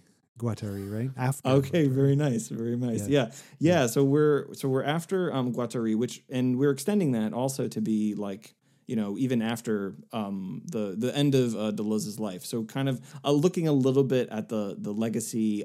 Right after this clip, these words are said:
Speaker 2: um, specifically as it relates to, um, engagement, engagements with him through, uh, psychoanalysis. And we're gonna take a look at two books.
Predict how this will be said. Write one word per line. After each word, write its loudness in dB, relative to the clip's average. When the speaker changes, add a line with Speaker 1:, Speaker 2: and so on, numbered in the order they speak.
Speaker 2:
um, -2
specifically -4
as 0
it -4
relates -2
to, 0
um, -6
engagement, -2
engagements -2
with -2
him -4
through, -2
uh, -6
psychoanalysis. -8
And -4
we're 0
gonna 0
take -4
a -2
look -4
at -10
two -4
books. -10